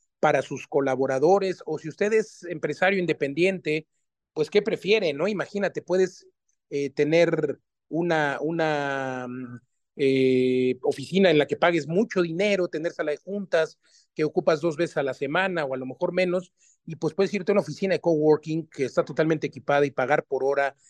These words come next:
cada vez que lo usas. El caso de WeWork, mi querido Eduardo, Pablo, pues, es un caso, eh,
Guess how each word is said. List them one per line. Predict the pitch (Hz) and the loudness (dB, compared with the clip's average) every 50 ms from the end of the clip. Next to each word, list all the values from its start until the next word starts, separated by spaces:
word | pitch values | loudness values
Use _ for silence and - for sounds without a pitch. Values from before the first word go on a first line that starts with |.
| _ _ _ _ _ | _ _ _ _ _
cada | - 151 151 147 | -2 0 0 0
vez | 143 147 147 147 - | 0 -2 -4 -6 -8
que | _ - 151 | _ -12 -10
lo | 135 131 131 | -8 -6 -6
usas. | 131 131 135 131 - 143 - 170 | -6 -6 -6 -4 -4 0 0 0
El | 165 135 | 0 2
caso | - 220 220 202 214 | 2 0 4 4 4
de | 202 | 4
WeWork, | 202 226 220 208 185 202 220 233 - - - - _ _ _ _ _ _ _ _ | 4 2 2 4 4 4 4 2 0 -8 -20 -20 _ _ _ _ _ _ _ _
mi | - 160 160 147 | -10 -8 -8 -6
querido | - 160 160 185 180 175 | -4 0 0 2 2 2
Eduardo, | 165 175 175 180 180 190 185 156 | 2 2 2 2 0 -2 -6 -4
Pablo, | - 165 170 165 170 175 180 190 196 185 _ _ _ _ _ _ _ | -6 -6 -6 -4 -4 -6 -6 -6 -8 -10 _ _ _ _ _ _ _
pues, | - 147 143 | -10 -6 -6
es | 175 170 - - | -6 -6 -4 -2
un | 185 185 180 175 | 0 0 0 -2
caso, | - - 160 165 - - - 185 175 175 156 - _ _ | 0 0 0 0 0 0 0 0 0 0 -2 -6 _ _
eh, | - 135 135 135 | -6 -4 -4 -4